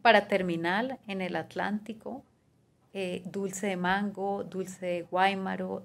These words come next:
dulce de Zaragoza rosa, clavos, eh, eh, hecho con clavos de olor, canela, azúcar, panela y miel.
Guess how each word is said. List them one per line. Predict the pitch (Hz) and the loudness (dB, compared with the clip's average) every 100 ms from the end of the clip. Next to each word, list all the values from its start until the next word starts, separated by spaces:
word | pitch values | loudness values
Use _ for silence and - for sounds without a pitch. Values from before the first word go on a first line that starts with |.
| 170 | -10
dulce | 175 165 - | -10 -10 -8
de | 170 | -8
Zaragoza | 170 165 160 156 156 156 | -6 -6 -6 -10 -10 -6
rosa, | - 190 190 175 - | -2 -2 -4 -10 -12
clavos, | - - 160 156 160 160 - | -12 -6 -4 -4 -6 -8 -10
eh, | 175 165 165 165 - _ _ _ _ _ | -10 -10 -10 -14 -18 _ _ _ _ _
eh, | - 175 165 | -8 -6 -4
hecho | 175 175 180 | -4 -2 -2
con | 180 | -2
clavos | 180 160 156 160 | -2 -4 -4 -4
de | 170 | -2
olor, | 156 180 196 202 - _ | 4 6 6 2 -6 _
canela, | 170 156 175 180 175 - | -12 -6 0 0 0 -4
azúcar, | 165 - 175 175 160 156 - | -10 -14 -12 -10 -12 -12 -12
panela | 160 156 160 156 160 - - | -12 -8 -6 -6 -8 -12 -14
y | 160 | -12
miel. | 160 170 190 | -10 -8 -8